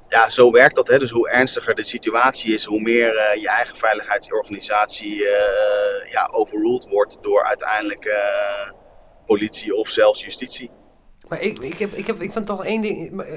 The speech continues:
Speaker 2: als ik even één ding nog mag zeggen. Het, het, eh, wordt net gezegd, ja, de politie in de controlekamer die, eh, die monitort of het nog wel veilig gaat. Nou, ik heb,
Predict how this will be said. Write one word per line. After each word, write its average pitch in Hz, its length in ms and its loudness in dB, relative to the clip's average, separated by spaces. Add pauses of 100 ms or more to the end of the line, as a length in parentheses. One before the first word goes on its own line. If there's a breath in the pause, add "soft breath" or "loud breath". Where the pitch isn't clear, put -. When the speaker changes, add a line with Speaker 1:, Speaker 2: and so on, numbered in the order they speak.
Speaker 2:
als 175 120 -6
ik - 60 -16
even 170 180 -6
één 202 100 -2
ding 202 120 0
nog 185 80 -2
mag 170 100 -6
zeggen. 147 340 -4
Het, 139 200 -12
het, - 180 -10
eh, 160 160 -6 (100)
wordt 156 180 -6
net 165 100 -2
gezegd, 165 280 -4
ja, 151 160 0
de 147 260 -2
politie 175 540 -4 (360 loud breath)
in 165 200 -4
de 170 60 -2
controlekamer 170 760 0
die, 165 320 -2
eh, 147 520 0
die 151 100 -2
monitort 165 540 2
of 151 140 -4
het 147 80 -6
nog 139 120 -4
wel 139 120 -2
veilig 156 380 0
gaat. 101 180 -4
Nou, 113 200 -4
ik 107 160 -6
heb, 190 200 2